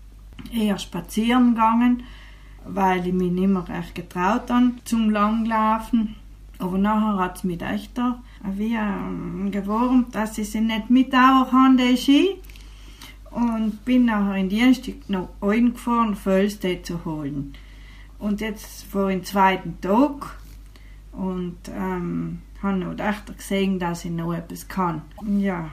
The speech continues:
und ich habe halt meine sechs Kilometer wieder gemacht. Und, ähm,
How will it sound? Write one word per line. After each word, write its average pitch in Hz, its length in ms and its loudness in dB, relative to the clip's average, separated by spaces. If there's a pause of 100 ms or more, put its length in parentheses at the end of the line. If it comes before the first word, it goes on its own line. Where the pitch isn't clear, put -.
(120)
und 175 240 -8
ich 185 80 -6
habe 170 220 -4
halt 165 220 -6 (340)
meine 175 400 -8
sechs 190 400 -6
Kilometer 202 720 2
wieder 180 240 -4
gemacht. 220 400 0 (540)
Und, 220 600 0 (160)
ähm, 185 800 -4